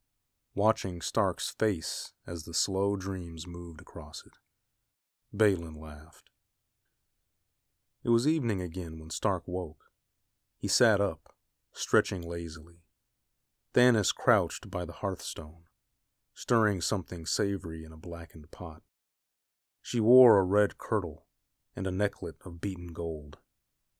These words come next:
and her hair was combed out, smooth and shining. She smiled at him and rose, bringing him his own boots and trousers, carefully cleaned,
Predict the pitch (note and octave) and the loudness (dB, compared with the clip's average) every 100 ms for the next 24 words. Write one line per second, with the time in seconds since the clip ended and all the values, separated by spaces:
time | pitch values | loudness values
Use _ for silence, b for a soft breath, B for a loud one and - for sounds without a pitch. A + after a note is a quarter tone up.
0 | _ - G#2+ F2+ B2+ G#2+ A2 A#2+ A2+ - | _ -6 -4 -2 0 2 2 -2 -6 -4
1 | - A#2 A#2 F#2+ C#2+ - - _ - - | -2 0 0 -2 -6 -12 -20 _ -10 -4
2 | G#2+ F#2+ D#2+ D#2+ D#2 - F2 E2 D2+ E2+ | 0 0 -2 -8 -10 -10 -8 -8 -12 -16
3 | _ _ _ _ _ _ _ _ _ _ | _ _ _ _ _ _ _ _ _ _
4 | _ _ _ _ _ - C3+ - C#3+ C#3+ | _ _ _ _ _ -4 0 4 6 8
5 | A#2 F#2+ F#2 F2 E2+ D#2+ E2+ F2+ D#2 D#2 | 6 4 2 0 -6 -6 -4 -4 -6 -12
6 | - - _ _ _ _ _ - B2 A2+ | -16 -18 _ _ _ _ _ 2 4 4
7 | F#2+ G2+ F#2 F2+ G2 G2 F2+ E2+ G#2 F2 | 2 -2 -4 -2 0 0 -4 -2 -2 -2
8 | - - D#2 - E2+ D#2+ D#2 E2 F2 - | -6 -10 -10 -8 -8 -8 -10 -16 -20 -20
9 | _ _ _ _ _ _ - A#2 E2+ D2+ | _ _ _ _ _ _ 6 6 4 -8
10 | - A2 D#2+ D2 D2 | -6 -6 -6 -10 -16